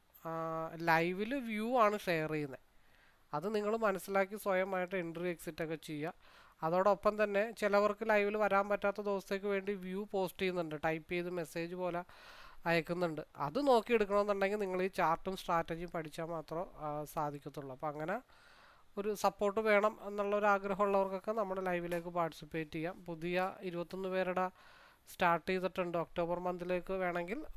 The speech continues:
പാർട്ടിസിപ്പേറ്റ് ചെയ്യാവുന്നതാണ്. അപ്പോ നാളത്തേക്കുള്ള സ്ട്രൈക്ക് ഇരുപത്തഞ്ച് എണ്ണൂറ്,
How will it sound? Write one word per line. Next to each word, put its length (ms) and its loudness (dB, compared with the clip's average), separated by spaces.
പാർട്ടിസിപ്പേറ്റ് 520 -4
ചെയ്യാവുന്നതാണ്. 540 -6
അപ്പോ 360 4
നാളത്തേക്കുള്ള 640 0
സ്ട്രൈക്ക് 480 0
ഇരുപത്തഞ്ച് 760 -2
എണ്ണൂറ്, 680 0